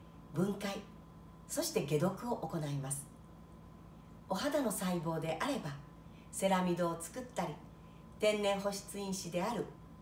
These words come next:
エヌエムエフを作ることで、紫外線や外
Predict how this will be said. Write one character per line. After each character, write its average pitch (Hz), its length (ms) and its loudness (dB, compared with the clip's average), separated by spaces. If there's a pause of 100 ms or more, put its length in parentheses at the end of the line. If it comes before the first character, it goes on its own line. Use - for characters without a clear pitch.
(340)
エ 185 180 6
ヌ 175 180 6
エ 165 140 2
ム 147 180 2
エ - 80 2
フ 220 160 -2
を 175 140 0
作 - 200 -6
る 269 120 0
こ - 120 -6
と 269 140 2
で、 160 220 0 (520)
紫 - 180 0
外 185 180 8
線 165 300 2
や 160 100 0 (520)
外 185 200 6